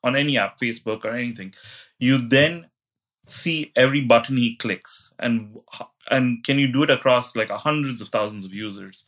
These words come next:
and see whether they're loving that new feature you just launched or they're not loving it.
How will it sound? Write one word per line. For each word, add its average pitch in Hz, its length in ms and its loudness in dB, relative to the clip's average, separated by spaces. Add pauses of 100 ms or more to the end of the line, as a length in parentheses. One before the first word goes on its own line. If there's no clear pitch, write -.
(320)
and 120 160 4
see 147 240 2
whether 117 240 6
they're 110 180 2
loving 110 420 2
that 117 200 0
new 117 160 2
feature 123 320 -2
you 104 160 -4
just 98 280 -10
launched 98 460 -4 (340)
or 110 160 6
they're 110 160 2 (220)
not 117 220 2
loving 101 360 0
it. 71 140 -20